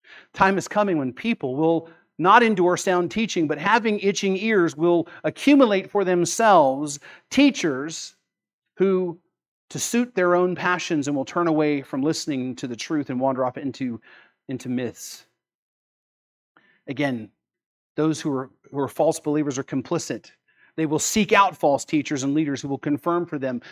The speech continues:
their biases, right? Things like, you know, homosexuality isn't really a sin, right? Or a loving God wouldn't send anybody to hell. Or God just wants you to be healthy, wealthy, and happy,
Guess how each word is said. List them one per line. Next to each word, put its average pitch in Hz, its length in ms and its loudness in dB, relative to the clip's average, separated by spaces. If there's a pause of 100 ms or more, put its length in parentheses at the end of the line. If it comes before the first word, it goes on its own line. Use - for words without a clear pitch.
(120)
their 156 160 4
biases, 143 1000 2 (840)
right? 110 200 -18 (420)
Things 165 240 2
like, 135 340 -4 (380)
you 247 140 -2
know, 165 100 0
homosexuality 139 800 -4
isn't 113 160 -10
really 120 180 -12
a 101 60 -10
sin, 101 300 -10 (1120)
right? 107 200 -18
Or 120 260 -6 (120)
a 156 60 2
loving 185 260 4
God 156 240 2
wouldn't 147 260 -6
send 143 200 -6
anybody 123 320 -8
to 113 80 -10
hell. 101 340 -12 (1040)
Or 135 100 -6
God 160 440 6
just 156 160 -8
wants 151 160 -2
you 156 40 -4
to 135 40 -8
be 131 80 -6
healthy, 139 340 -2
wealthy, 135 320 -4
and 120 80 -8
happy, 110 500 -14